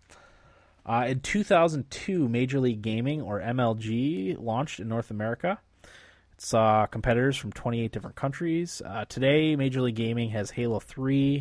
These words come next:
Halo Reach, Call of Duty four,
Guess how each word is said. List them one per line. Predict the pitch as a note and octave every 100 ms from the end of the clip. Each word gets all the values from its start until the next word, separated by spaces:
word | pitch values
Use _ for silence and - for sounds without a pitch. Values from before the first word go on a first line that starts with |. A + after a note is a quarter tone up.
| C3
Halo | G#2+ G2+
Reach, | G2+ A#2 B2+ - - - - - - - _
Call | - A#2
of |
Duty | A#2 A2
four, | G#2 - - - B2+ B2 B2 D3+ F#3+